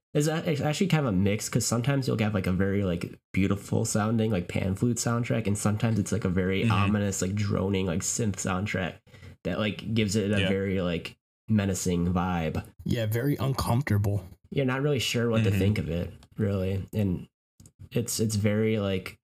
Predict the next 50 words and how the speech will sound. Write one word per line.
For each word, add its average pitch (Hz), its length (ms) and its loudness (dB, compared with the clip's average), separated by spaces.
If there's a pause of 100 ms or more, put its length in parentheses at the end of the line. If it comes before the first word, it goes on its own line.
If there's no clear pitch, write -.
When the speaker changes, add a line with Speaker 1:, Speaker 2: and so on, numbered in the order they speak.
(500)
Speaker 1:
I, - 120 0
I 95 40 0
mean, 101 320 2
it's - 300 -2
a 92 140 -2
very 107 180 2
striking 98 460 0
la-, 92 260 0
landmark. 95 600 0
I 92 40 0
mean, 95 240 2
it's 90 100 0
a 87 40 2
reason 92 320 2
why 90 320 0 (500)
they 90 440 0
definitely 95 320 0
visit 92 320 0
it, 82 160 -2
is 82 180 -4
'cause 82 220 -2
it's - 320 -6
very 82 200 0
striking 87 560 -2
and 82 320 -4
Speaker 2:
Yeah. 120 140 -6 (600)
Um, 98 420 -2 (400)
so - 120 -6
then 110 280 -2
once, 113 160 0
once 117 200 -4
they 123 100 2
arrive 107 280 -2
there, 117 260 -2
they're, 101 420 -4
uh, 95 200 -8 (640)
they, 95 100 -2
they 95 280 -2
make 104 120 -2
it 92 80 -8
to 107 60 -2
their 98 100 -2
spot, 104 400 -2 (100)
and 110 80 -4
then 104 60 0
we 107 60 -2
get 110 120 -2
introduced 123 380 0
to 101 360 -2
Michael, 104 600 -4